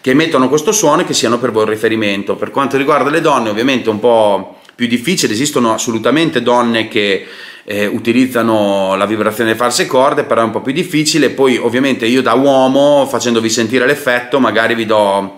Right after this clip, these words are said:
un esempio a cui tendete, che però per voi diventa un po' difficile da, da,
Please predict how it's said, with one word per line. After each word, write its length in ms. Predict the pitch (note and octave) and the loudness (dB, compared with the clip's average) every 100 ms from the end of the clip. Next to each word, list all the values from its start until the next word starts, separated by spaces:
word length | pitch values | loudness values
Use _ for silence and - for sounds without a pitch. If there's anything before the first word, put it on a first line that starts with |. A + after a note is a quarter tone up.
| - | -2
un 160 | A#2 | 2
esempio 720 | C3+ A#2+ C3 C3 B2+ C3+ C3+ B2+ | 2 2 2 2 2 2 4 2
a 60 | |
cui 140 | B2 A2+ | 0 -2
tendete, 460 | C3 B2+ A2 A2+ | 0 0 0 -2
che 160 | A#2+ G#2+ | -4 -4
però 300 | - G2+ G2+ | -2 -2 -2
per 160 | A2+ G2 | -4 -4
voi 140 | G#2 | -4
diventa 320 | G2+ G2 F#2+ | -4 -6 -8
un 60 | F2+ | -6
po' 100 | F#2+ | -6
difficile 460 | F#2 - G#2 F#2+ | -6 -6 -4 -4
da, 420 | F#2 F2+ E2+ E2 - - - - - - | -2 -2 -2 -4 -10 -18 -16 -16 -16 -10
da, 520 | - - - - - | -6 -6 -6 -10 -12